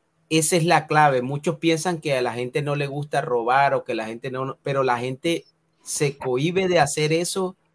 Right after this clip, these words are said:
porque la justicia es implacable, porque la justicia es robusta, te llega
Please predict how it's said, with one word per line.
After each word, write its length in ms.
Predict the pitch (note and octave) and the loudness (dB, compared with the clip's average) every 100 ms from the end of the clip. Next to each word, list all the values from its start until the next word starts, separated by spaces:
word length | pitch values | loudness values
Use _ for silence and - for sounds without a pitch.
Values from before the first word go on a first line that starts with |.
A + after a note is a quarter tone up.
| _ _ _ | _ _ _
porque 320 | C3+ - - | 2 2 0
la 120 | B2+ | -2
justicia 500 | A#2 A#2 - C3 - | -2 -8 -8 -6 0
es 80 | D#3 | 2
implacable, 720 | D#3 D3 A2+ G2 B2+ B2+ A2+ | 2 0 -4 -2 0 0 -2
porque 300 | - G#2+ - | -8 -12 -8
la 180 | A2 G#2+ | -8 -8
justicia 500 | A2+ G#2+ B2+ A#2+ C#3+ | -8 -12 -10 -4 -4
es 60 | C3 | -2
robusta, 640 | C3+ B2 D3 D3+ - A2+ | 0 0 0 0 -2 -6
te 160 | - A#2 | -6 -4
llega 560 | A#2+ D3 E3 F#3 F3+ | 2 2 4 4 4